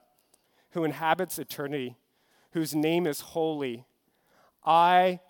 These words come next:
dwell in a high and holy place, and also with him who is of a contrite and lowly spirit, to revive the spirit of the lowly and to revive the heart of the contrite."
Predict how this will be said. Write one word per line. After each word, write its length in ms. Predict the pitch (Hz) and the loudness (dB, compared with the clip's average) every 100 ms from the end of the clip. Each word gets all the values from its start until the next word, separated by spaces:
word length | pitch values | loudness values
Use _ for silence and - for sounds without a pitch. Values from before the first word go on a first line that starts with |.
| - | -14
dwell 540 | 156 156 160 156 147 | -2 2 4 2 0
in 160 | - 143 | -4 -6
a 40 | |
high 340 | 131 165 151 | -6 -4 -4
and 100 | 151 | -4
holy 280 | 135 147 139 | -6 -10 -12
place, 400 | - 143 127 - - | -12 -10 -10 -10 -12
and 140 | 135 | -6
also 280 | 139 160 185 | -4 -4 -4
with 200 | 165 151 | -4 -6
him 220 | 156 151 | -6 -6
who 120 | 139 | -6
is 120 | 135 135 | -8 -8
of 80 | 123 | -12
a 40 | |
contrite 520 | - 120 - 135 135 | -12 -14 -8 -10 -8
and 160 | 131 123 | -12 -12
lowly 220 | 120 117 | -12 -12
spirit, 460 | - - 113 104 - _ _ _ _ _ _ _ | -16 -14 -14 -14 -18 _ _ _ _ _ _ _
to 120 | - | -16
revive 460 | 131 117 127 139 156 | -10 -4 -2 -2 -2
the 100 | 147 | -6
spirit 320 | - 143 135 | -10 -10 -10
of 80 | 120 | -10
the 100 | 120 | -14
lowly 440 | 110 107 107 104 113 | -12 -12 -12 -14 -16
and 120 | 110 | -16
to 80 | 113 | -14
revive 420 | 107 113 120 120 | -10 -6 -6 -8
the 100 | 110 | -14
heart 360 | - 117 117 _ _ | -12 -12 -12 _ _
of 80 | 123 | -20
the 80 | 110 | -20
contrite." 460 | 120 107 107 - | -18 -20 -20 -20